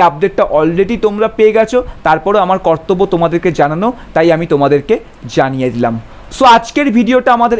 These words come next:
এতটাই ছিল। ভালো লাগলে অবশ্যই like করবে, share করবে, কোনো প্রকার ডাউট থাকলে comment সেকশনে comment করো। তোমাদের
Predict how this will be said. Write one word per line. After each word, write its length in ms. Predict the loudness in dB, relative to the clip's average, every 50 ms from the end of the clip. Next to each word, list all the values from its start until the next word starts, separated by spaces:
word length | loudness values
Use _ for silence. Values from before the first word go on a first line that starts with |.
| 2 2 2
এতটাই 320 | 0 0 2 2 0 0 0 -4
ছিল। 140 | -2 2 2 0 0 -2 -14 -18 -14 -8 -4 0
ভালো 200 | 0 2 2 2 0
লাগলে 220 | 0 -2 0 0 2 2 2
অবশ্যই 360 | 2 2 0 0 -2 -2 0 2
like 180 | 2 2 2 -2 -4 -2
করবে, 200 | -2 0 0 0 -2 -2
share 220 | -2 -2 0 0 0 0
করবে, 180 | -2 0 0 0 0 0
কোনো 120 | -2 -4 -4 -4
প্রকার 180 | -4 -2 0 0 0 2
ডাউট 180 | 0 0 0 -2 -6
থাকলে 200 | -8 -6 -4 -4 -2 -2
comment 220 | -2 -4 -4 -8 -8
সেকশনে 280 | -8 -6 -6 -6 -6 -4 -2 -2
comment 240 | -2 -2 -2 -4 -2 0
করো। 140 | 0 0 0 -2 -4 -16 -12 -4 0
তোমাদের 300 | 0 0 2 0 -2